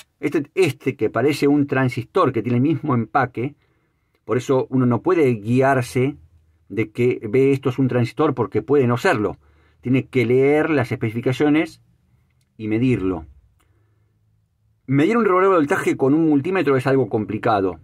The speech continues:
No se puede hacer tan fácil. Después les voy a explicar cómo hacerlo, pero no es tan simple.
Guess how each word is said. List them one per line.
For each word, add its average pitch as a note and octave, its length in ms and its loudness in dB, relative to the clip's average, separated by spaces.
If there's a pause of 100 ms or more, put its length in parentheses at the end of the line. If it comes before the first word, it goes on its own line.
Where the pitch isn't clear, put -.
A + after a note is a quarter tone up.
No B2+ 520 0
se - 180 -4
puede B2 380 0
hacer G#2+ 280 -2
tan G#2 220 -4
fácil. F#2+ 400 -4
Después D#3 260 -2
les D3 40 2
voy D3 60 2
a - 20 0
explicar C#3+ 360 0
cómo D#3+ 320 2
hacerlo, D#3+ 440 0
pero B2 160 0
no C3 220 2
es C3 120 -2
tan A2+ 220 -4
simple. D#2+ 480 -10